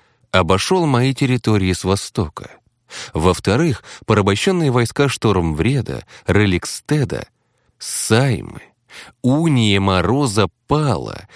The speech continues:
тут и академиком быть не надо.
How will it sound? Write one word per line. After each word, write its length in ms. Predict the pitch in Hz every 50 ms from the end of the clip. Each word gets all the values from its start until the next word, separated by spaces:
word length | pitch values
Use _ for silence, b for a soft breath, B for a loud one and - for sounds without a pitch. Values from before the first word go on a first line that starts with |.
| B B B
тут 260 | - - 170 170 - 151
и 60 | 151
академиком 1200 | 147 147 127 - 160 151 127 104 95 98 156 180 180 170 156 135 120 - - 135 131 123 107 90
быть 340 | 87 92 123 117 104 - -
не 180 | 101 101 101 110
надо. 520 | 120 135 139 120 85 - - - - -